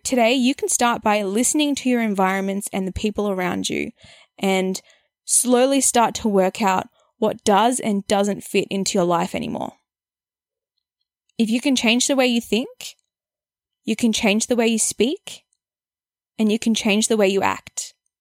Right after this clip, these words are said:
Become the person you want to be or aspire to be simply by listening, thinking,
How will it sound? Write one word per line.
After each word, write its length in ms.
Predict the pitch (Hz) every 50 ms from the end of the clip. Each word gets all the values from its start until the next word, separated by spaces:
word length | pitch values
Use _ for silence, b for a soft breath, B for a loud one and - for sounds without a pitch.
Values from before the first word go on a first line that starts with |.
| _ _ _ _ _ _ _ _ _ _ _ _ _ _ _ _ _
Become 380 | - 240 - - 247 247 269 294
the 80 | 302
person 420 | 247 - 247 233 240 - - 233 220
you 80 | 220
want 140 | 202 202 202 202
to 60 | 190
be 320 | 185 185 180 185 214 247 -
or 160 | - 254 233
aspire 540 | 220 190 - - - 208 190 208 240 247 240
to 100 | - 196
be 380 | 185 180 180 185 202 214 - _ _ _ _ _ _ _ _ _ _ _
simply 580 | - - - - 226 220 - - 254 254 269 285
by 240 | 269 - 226 202 196
listening, 600 | 196 202 240 262 - - 302 302 311 311 330 349 - _ _ _ _ _ _ _ - -
thinking, 560 | - 240 226 226 - 240 226 226 226 226 220